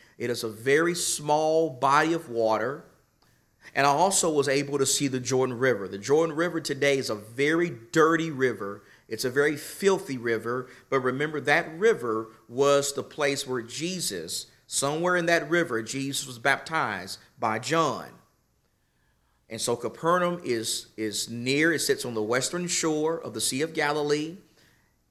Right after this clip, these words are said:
It sits two and a half miles from the mouth of the Jordan River. And to give you an idea, as you look at the map,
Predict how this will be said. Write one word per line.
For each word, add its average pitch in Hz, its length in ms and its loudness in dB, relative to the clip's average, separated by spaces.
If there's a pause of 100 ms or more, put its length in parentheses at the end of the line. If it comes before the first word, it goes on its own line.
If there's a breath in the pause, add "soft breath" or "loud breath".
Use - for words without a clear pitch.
(100)
It 120 180 0
sits - 300 -2
two 165 160 0
and 160 80 0
a 160 60 -4
half 160 580 -2
miles 151 600 2
from 135 220 -4
the 123 60 -4
mouth 135 500 0
of 127 140 0
the 123 80 -4
Jordan 147 400 0
River. 113 460 0 (360 loud breath)
And 139 380 4
to 143 100 0
give 156 320 4
you 196 140 2
an 185 80 0
idea, 151 520 2
as 110 140 -4
you 127 80 -4
look 156 200 -4
at 196 160 -2
the 151 60 -4
map, 139 420 0